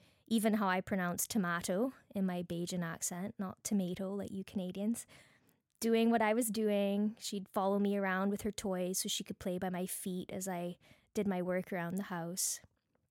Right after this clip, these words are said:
And the immediate thought that accompanied my stinging eyes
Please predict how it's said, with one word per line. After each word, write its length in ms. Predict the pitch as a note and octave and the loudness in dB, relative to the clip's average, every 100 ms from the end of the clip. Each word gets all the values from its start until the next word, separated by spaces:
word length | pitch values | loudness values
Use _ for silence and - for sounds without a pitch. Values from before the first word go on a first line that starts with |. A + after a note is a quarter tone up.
| _ _ _ _ _ _ - B3+ | _ _ _ _ _ _ -10 -2
And 220 | A3+ A#3 | 2 4
the 100 | A#3 | 4
immediate 560 | A#3 A#3+ C#4 D4 C#4 | 4 4 2 2 0
thought 460 | - A3+ G#3+ G#3 - | -2 0 0 0 -2
that 200 | G#3 G3 | -4 -4
accompanied 800 | G3 - G#3 A3 G#3+ G3+ G3+ G#3 _ _ _ _ _ | -4 -2 0 2 2 2 -2 -6 _ _ _ _ _
my 160 | G#3+ G3+ | 0 2
stinging 480 | - - A3 A3 G3+ | 2 2 4 4 2
eyes 580 | F#3+ F#3 F#3+ G3+ - | 0 0 0 0 -2